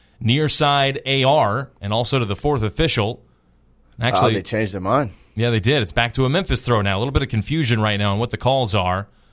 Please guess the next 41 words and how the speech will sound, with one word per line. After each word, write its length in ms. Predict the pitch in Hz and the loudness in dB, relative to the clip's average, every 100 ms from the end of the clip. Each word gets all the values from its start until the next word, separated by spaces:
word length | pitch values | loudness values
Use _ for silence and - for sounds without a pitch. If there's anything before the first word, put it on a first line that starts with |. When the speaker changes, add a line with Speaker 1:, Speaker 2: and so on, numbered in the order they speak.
| _ - | _ -16
Speaker 1:
Again, 240 | 87 113 | -4 0
our 260 | 123 113 - | 2 0 -2
referee 720 | 107 113 131 117 110 127 127 | -2 -2 0 -2 0 0 0
this 280 | 113 120 - | 0 0 -2
evening 460 | 127 120 120 117 113 - - | -2 0 2 0 -2 -8 -20
for 320 | - 127 131 117 | -6 0 0 2
this 260 | 113 101 | 0 0
game 340 | - 123 131 117 | -2 0 0 -2
is 140 | 87 | 0
Matt 260 | 107 139 - - - | 0 0 -2 -16 -2
Thompson, 680 | - 143 151 - - 87 104 - _ _ | 0 2 2 2 0 -2 -6 -10 _ _
the 80 | - | -6
man 220 | 98 113 | -2 0
in 60 | 107 | 2
the 60 | |
middle 240 | 104 117 113 | 2 2 0
controlling 540 | 117 98 123 117 107 | -2 -2 0 0 0
the 60 | 101 | 0
game. 280 | 107 123 120 | 0 0 -2
It's 140 | - | -2
back 240 | 113 117 - | -4 -4 -2
to 60 | |
Memphis 520 | 117 123 - 123 - - _ _ - | -2 -2 -2 -2 -4 -8 _ _ -6
after 300 | 110 - 107 | -6 -2 -2
a 60 | |
little 240 | 110 120 104 | -2 -2 -2
collaboration, 720 | 117 120 123 113 120 127 120 | -2 0 0 2 0 0 -2
a 40 | |
little 120 | 120 113 | -2 -2
conversation 800 | 123 123 113 - 143 135 120 | 0 0 0 0 0 0 0
there. 200 | 104 98 | 0 0
Their 140 | 110 98 | -2 -2
throw 300 | - 123 123 | 0 0 2
comes 220 | 123 113 | 0 0
all 100 | 123 | 0
the 60 | 123 | 0
way 60 | |
back 200 | 117 120 | 0 -2
to 80 | 120 | -2
midfield 480 | 120 117 131 131 120 | -4 -2 -2 0 0
now. 340 | 117 120 139 | 0 0 -2